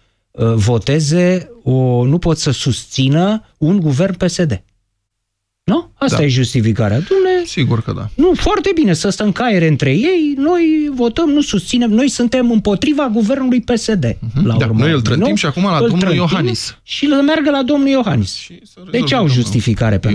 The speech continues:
Speaker 2: Iohannis.
Speaker 1: așa ceva, da, sigur. Probabilitatea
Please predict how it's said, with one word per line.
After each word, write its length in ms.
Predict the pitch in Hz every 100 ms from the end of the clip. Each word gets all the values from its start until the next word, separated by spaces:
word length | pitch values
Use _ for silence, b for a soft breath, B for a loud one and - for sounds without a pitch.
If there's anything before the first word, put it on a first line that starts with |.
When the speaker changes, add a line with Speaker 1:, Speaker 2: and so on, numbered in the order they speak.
| 117
Speaker 2:
Iohannis. 180 | 131 165
Speaker 1:
așa 80 |
ceva, 300 | 160 277 277
da, 220 | 233 285 -
sigur. 420 | - 254 117 - b b b b
Probabilitatea 1120 | 156 160 156 147 147 139 208 208 196 165 135